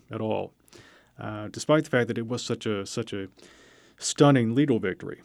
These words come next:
at the time and such a remarkable turn of events. But really, I found very few people,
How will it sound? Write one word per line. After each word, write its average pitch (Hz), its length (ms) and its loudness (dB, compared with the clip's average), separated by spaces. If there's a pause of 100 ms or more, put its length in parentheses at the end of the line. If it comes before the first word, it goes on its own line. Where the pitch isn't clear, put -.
(160)
at 104 120 -12
the - 40 -20
time 95 340 -10 (200)
and 107 180 -14
such - 200 -10
a 107 40 -8
remarkable 110 440 -6
turn 117 180 -6
of 107 80 -6
events. 113 320 -10
But - 340 -6 (560)
really, 131 440 4 (560)
I 143 60 4
found 143 260 6
very 156 200 8
few 143 160 4
people, 120 640 2